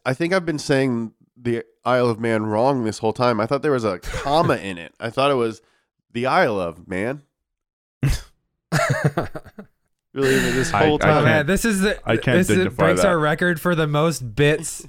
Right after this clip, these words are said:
Speaker 4: to start off a podcast.
Speaker 3: Yeah, it's
Speaker 4: <laughs>
Speaker 3: really, uh, the, the listeners are really enjoying it. Um, <laughs> what do you guys know about the Isle of Man already?
Speaker 1: Um, I've seen a documentary about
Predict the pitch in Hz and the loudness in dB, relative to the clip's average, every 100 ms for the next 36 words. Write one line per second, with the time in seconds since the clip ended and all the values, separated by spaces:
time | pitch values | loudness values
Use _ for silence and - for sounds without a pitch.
0 | - 139 214 143 131 131 131 127 135 127 | -2 0 0 0 2 0 0 -2 0 -2
1 | 131 135 117 113 104 101 127 151 160 139 | 0 0 2 2 2 0 2 2 2 2
2 | 120 104 90 110 107 107 101 90 104 110 | 2 0 0 0 0 0 0 0 0 0
3 | 113 117 104 104 101 107 104 98 95 98 | 0 0 0 0 0 2 2 0 0 0
4 | 95 95 92 92 - 101 101 101 101 101 | 2 0 0 -2 -4 -2 2 2 0 0
5 | 113 123 - 110 - 131 196 196 190 127 | 0 2 0 -4 -4 -2 0 0 0 0
6 | 104 110 104 98 95 98 92 92 90 87 | -2 0 2 2 0 0 2 2 0 0
7 | 85 82 - _ 92 90 80 73 - _ | 0 -2 -12 _ 0 2 2 -2 -8 _
8 | _ _ _ _ _ _ - 139 143 143 | _ _ _ _ _ _ -2 0 2 0
9 | 151 - 185 175 165 151 151 135 131 135 | 0 0 0 2 2 0 -2 -2 -2 0
10 | 143 135 135 - 120 120 120 120 113 - | 0 2 0 0 -2 0 2 0 -2 -10